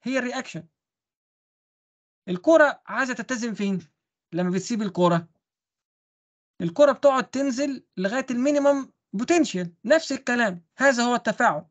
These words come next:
يبقى التفاعل عايز يستقر أو عايز يتزن كيميكالي equilibrium عند البوينت at which إيه بقى؟ مينيمم جيبس انرجي أو ماكسيمم انتروبي.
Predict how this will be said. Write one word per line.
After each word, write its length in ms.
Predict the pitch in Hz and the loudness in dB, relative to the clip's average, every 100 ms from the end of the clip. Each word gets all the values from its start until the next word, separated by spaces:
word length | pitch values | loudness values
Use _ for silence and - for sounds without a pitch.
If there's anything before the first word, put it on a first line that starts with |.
| _ _ _ _ _ _ _ 185 | _ _ _ _ _ _ _ -6
يبقى 180 | 196 | -4
التفاعل 500 | 220 226 254 285 254 | 0 0 4 4 4
عايز 320 | 226 285 285 240 | 2 4 4 0
يستقر 600 | - 233 233 262 - _ _ _ _ _ - | -4 -6 -4 -6 -8 _ _ _ _ _ -2
أو 140 | 185 | 0
عايز 340 | 202 277 277 | 2 4 4
يتزن 720 | 208 214 - 220 196 254 285 285 _ _ | 2 -6 -4 -4 -2 -2 -4 -10 _ _
كيميكالي 600 | 294 262 233 214 190 175 _ - | -2 -2 -2 -2 -2 -8 _ -10
equilibrium 840 | 220 - 233 226 240 240 262 277 226 - | -10 -6 -2 -2 -2 2 2 2 -4 -4
عند 320 | 196 247 220 | 0 0 0
البوينت 600 | 208 - 330 311 233 - | -4 6 8 8 4 0
at 160 | 202 196 | -2 -2
which 520 | 226 - - - - 190 | -4 -6 -14 -16 -10 -2
إيه 80 | 180 | 2
بقى؟ 340 | 156 156 156 _ _ _ _ _ _ - | 4 2 0 _ _ _ _ _ _ 0
مينيمم 480 | 254 294 214 208 190 | 4 4 4 0 -2
جيبس 420 | 156 226 - - | -6 -6 -8 -4
انرجي 400 | 208 165 123 127 - | 0 2 0 -8 -2
أو 420 | 294 330 247 - _ | 4 6 4 -2 _
ماكسيمم 640 | 190 247 - 196 196 175 - _ _ _ _ _ _ _ - | -2 -2 -2 0 0 0 -10 _ _ _ _ _ _ _ -4
انتروبي. 460 | 139 117 113 - | -4 -4 -12 -20